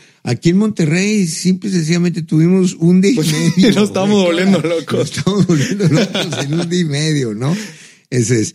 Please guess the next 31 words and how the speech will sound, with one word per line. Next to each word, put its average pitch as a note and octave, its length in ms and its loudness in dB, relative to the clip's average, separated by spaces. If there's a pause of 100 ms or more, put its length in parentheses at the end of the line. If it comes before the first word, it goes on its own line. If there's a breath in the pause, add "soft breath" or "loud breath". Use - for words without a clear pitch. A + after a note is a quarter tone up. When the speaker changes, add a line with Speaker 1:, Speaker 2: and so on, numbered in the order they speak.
(400 loud breath)
Speaker 1:
Después, D3 420 2
hay G3+ 180 0
otros G#3+ 260 -2
dos G3+ 160 0
episodios E3+ 560 0
que D#3 140 0
desde C3+ 180 2
mi B2 100 0
punto C#3+ 300 -2
de D3 60 2
vista D3 180 2
tienen D3 260 2
mucho C#3+ 260 2
que C3 80 -2
ver B2+ 200 0
con B2 420 0
lo G2+ 160 -2
que - 100 -12
estamos C3 440 -2
viendo A#2+ 260 0
en A#2 80 -2
términos A#2+ 360 -2
del G#2+ 120 -2
desempeño F#2+ 460 -4
económico G#2 560 -4
y F2 100 -2
lo E2 180 -6
que E2 120 -14
vamos F2 320 -8
a F3+ 40 -2
ver. B3 180 -6